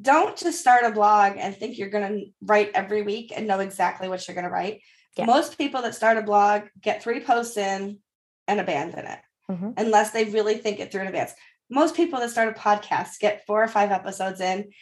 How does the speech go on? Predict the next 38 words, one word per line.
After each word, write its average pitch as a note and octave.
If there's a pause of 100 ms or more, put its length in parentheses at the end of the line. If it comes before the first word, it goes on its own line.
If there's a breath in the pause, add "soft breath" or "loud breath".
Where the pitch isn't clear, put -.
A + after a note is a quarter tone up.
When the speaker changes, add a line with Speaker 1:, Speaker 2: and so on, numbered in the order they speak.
(160 soft breath)
Speaker 1:
and A3
then G#3
they G3+
abandon F#3
it. - (280)
Speaker 2:
Mm-hmm. F#3
Speaker 1:
because G#3
they G#3+
don't G#3+
know G#3
what G3
to -
do G3
next D#3+
and G3
they F#3
don't F#3
have F3+
that F3+
momentum. F3+ (240 soft breath)
So G#3+ (140)
make B3
sure A#3+
that A#3
you A3
plan A3+
ahead A#3 (160)
Speaker 2:
Mm-hmm. G3+ (160)
Speaker 1:
so -
that G#3+
you A3
don't G3+ (580)
fail A3
or G3
stumble F#3+
or F3+
stall G3+
out. E3+